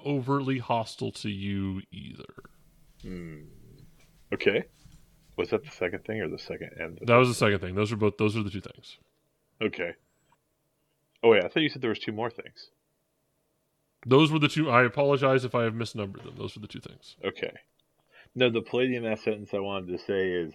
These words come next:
Speaker 2: "Can I roll breed dogs to find out what kind of wolves they are, as they're vaguely related?"
Speaker 1: Absolutely.
Speaker 2: <laughs>
Speaker 1: Absolutely.
Speaker 2: Look at me. Oh, I fail.
Speaker 1: Yeah, you have not encountered these. Uh,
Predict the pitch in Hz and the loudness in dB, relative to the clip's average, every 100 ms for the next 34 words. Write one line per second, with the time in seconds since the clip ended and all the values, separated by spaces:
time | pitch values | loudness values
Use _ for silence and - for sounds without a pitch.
0 | - - - 104 110 117 117 117 95 101 | -16 -14 -10 -4 0 2 2 2 -2 0
1 | 101 87 90 95 104 - - 92 - 90 | -2 0 2 2 0 -2 -4 -4 -4 -2
2 | 92 92 87 92 90 80 85 90 92 92 | 0 0 -2 -4 -4 -4 -6 -4 -2 2
3 | 98 98 95 92 87 85 82 85 90 87 | 2 0 -2 -6 -2 -2 -2 -4 -2 -2
4 | 85 85 85 90 - - - - - 131 | -2 -4 -2 -4 -6 -20 -20 -8 6 8
5 | 123 - 135 113 87 - - - 165 - | 8 6 4 4 0 -10 -18 -10 2 6
6 | 214 - 302 - 269 - - 208 - 214 | 6 10 8 10 4 6 2 0 0 -4
7 | - - 139 147 143 - 160 135 254 254 | -4 0 4 4 4 0 2 8 8 10
8 | 247 233 190 208 190 185 170 - 120 113 | 8 12 12 12 12 12 12 12 4 6
9 | 110 110 107 101 - 127 151 156 139 123 | 8 8 6 4 -2 4 10 12 12 10
10 | 123 180 247 233 180 180 175 190 175 165 | 8 4 6 6 8 10 12 10 8 6
11 | 175 165 190 208 208 185 208 226 254 262 | 6 6 6 4 4 2 0 2 0 -2
12 | - - 143 147 139 | -10 0 4 6 6